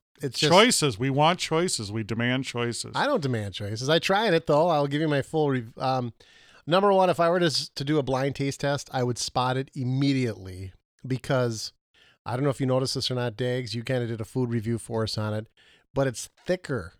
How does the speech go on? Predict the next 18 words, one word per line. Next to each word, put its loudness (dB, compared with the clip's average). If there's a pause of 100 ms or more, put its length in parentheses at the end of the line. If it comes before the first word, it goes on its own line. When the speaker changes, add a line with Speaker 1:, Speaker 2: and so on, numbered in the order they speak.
(580)
Speaker 1:
than -2
Speaker 2:
Well, 8
of 6
course. 4
I 0
mean, -2
yeah, 0
it's -6
a -2
bigger 0
burger. -2
Speaker 1:
Yeah, 2
it's -2
a 0
bigger -2
burger. 0
Speaker 2:
Yeah. 0
Speaker 1:
So 2